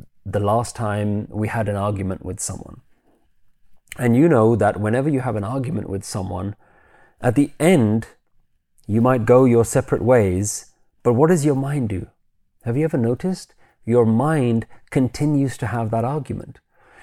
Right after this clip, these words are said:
In fact, your mind will just replay the entire argument again and again. And maybe you'll start thinking about,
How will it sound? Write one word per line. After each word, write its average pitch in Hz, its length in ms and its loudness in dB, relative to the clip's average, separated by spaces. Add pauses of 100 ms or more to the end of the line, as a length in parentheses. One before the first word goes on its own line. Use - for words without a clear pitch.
(180)
In 135 120 2
fact, 175 360 -2
your 143 120 6
mind 127 520 2
will 120 160 2
just 123 240 -4
replay 127 920 0
the 104 140 0
entire 117 600 -2
argument 107 400 -2
again 101 280 -6
and 104 120 -4
again. 98 320 -4
And 110 360 2
maybe 139 340 4
you'll 135 200 6
start 123 320 0
thinking 127 320 0
about, 101 340 2